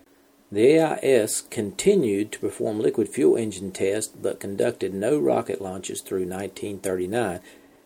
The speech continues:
at which time all A I S rocket testing was ceased due to the advent of World War Two. Now back to Goddard. In March of nineteen thirty-five, a rocket of Robert Goddard's exceeded the speed of sound.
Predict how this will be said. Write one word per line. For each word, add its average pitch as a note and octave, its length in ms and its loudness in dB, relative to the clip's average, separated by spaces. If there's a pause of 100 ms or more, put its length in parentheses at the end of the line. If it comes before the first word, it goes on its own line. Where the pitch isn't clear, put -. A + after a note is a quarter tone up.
(120)
at - 140 2
which D3 320 6
time G2+ 480 -2
all G#2 500 -2 (280)
A G#2 220 0
I F#2 200 -4
S A2+ 320 -2
rocket - 320 -4
testing F2+ 400 -2
was B2+ 260 2
ceased - 560 -4
due G2 200 -4
to G#2 200 -6
the - 140 -4
advent G2+ 580 -6
of F2+ 300 -8 (100)
World F2+ 400 -4
War F2+ 300 -4
Two. D#3 340 2 (920)
Now - 120 4
back D3+ 260 2
to G2 60 -4
Goddard. F#2+ 480 0 (640)
In G#2 140 0
March F3+ 260 4
of G#2+ 80 -4
nineteen B2+ 320 2
thirty-five, A#2 640 2
a G2+ 160 2
rocket A2+ 500 0
of F#2 260 -6
Robert C3 340 -2
Goddard's G2 400 -2
exceeded D#3 560 0
the - 100 0
speed D3 560 -2
of G#2+ 140 -8
sound. D#2+ 680 -6